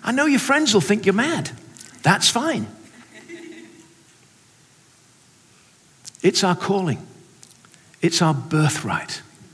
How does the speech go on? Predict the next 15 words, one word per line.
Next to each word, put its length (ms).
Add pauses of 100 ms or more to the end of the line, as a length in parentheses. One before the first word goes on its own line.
(540)
It's 220
our 100
heritage. 880 (1000)
And 180
we'll 140
return 440
to 100
this 180
subject 520 (340)
on 220
numerous 360
occasions 720 (600)
in 160
the 60
future. 400